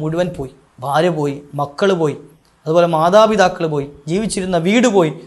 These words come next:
സ്ഥലം പോയി. ഒന്നുമില്ലാത്ത ആ ഭൂമിയിൽ നോക്കിയിരുന്ന് കരയുന്ന ആ മനുഷ്യൻ്റെ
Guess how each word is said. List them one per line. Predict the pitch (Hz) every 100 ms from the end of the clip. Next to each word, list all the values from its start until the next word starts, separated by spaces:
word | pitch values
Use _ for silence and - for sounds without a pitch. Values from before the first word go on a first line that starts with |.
| -
സ്ഥലം | - 196 240 247
പോയി. | 208 160 - - 185
ഒന്നുമില്ലാത്ത | 220 247 247 208 190 190 190 190
ആ | 175 190 170
ഭൂമിയിൽ | 175 190 196 175
നോക്കിയിരുന്ന് | 175 180 202 190 175 175 175
കരയുന്ന | 165 185 170 165
ആ |
മനുഷ്യൻ്റെ | 165 160 165